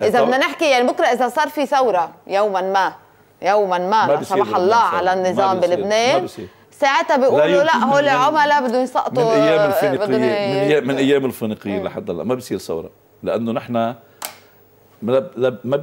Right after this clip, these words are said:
Speaker 2: ما بيجمعنا، ما بتجمعنا الأهداف القومية، نحن بعدنا مختلفين بالثقافة بالبلد،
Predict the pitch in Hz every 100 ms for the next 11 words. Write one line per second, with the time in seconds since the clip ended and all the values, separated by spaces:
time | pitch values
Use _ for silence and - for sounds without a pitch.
0 | - 131 156 139 113 143 127 110 135 135
1 | 110 135 117 95 95 120 120 110 - 107
2 | 110 85 127 120 123 113 104 101 - 98
3 | 120 92 - - 110 107 80 82 95